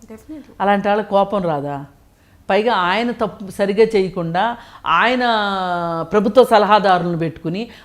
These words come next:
Speaker 2: ఆ సలహాదారులు సరిగా సలహా ఇవ్వకపోతే,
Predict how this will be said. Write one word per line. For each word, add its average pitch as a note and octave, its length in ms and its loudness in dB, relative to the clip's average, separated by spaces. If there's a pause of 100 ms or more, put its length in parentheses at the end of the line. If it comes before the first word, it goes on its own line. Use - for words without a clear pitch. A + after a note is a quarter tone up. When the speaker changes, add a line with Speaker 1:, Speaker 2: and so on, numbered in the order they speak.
Speaker 2:
ఆ F3+ 140 4
సలహాదారులు A3 760 4
సరిగా F3+ 300 -2
సలహా F3+ 380 0
ఇవ్వకపోతే, F3+ 920 0